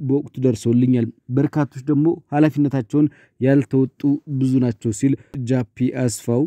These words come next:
ገልጿል። ኢቢኤስ ቴሌቪዥን ላይ ከቅርብ ጊዜያት ወዲህ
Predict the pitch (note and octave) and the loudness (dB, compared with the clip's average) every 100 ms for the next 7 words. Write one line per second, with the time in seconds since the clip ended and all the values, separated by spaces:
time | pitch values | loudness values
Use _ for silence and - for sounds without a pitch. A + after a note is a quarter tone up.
0 | A3+ A#2 B2 A2+ - B2 A#2 G#2+ G#2 - | -4 0 2 2 -2 -4 -4 -2 -4 -6
1 | - _ _ _ _ _ _ _ _ _ | -12 _ _ _ _ _ _ _ _ _
2 | - - - F3 G3+ D#3+ F3 D3 B2 C3 | -20 -4 2 4 4 4 2 2 2 0
3 | C#3+ F3 - D#3+ D3 C3 C3 C3 B2 B2 | 0 0 -2 -4 -4 -2 -2 -2 -2 0
4 | C3 | 0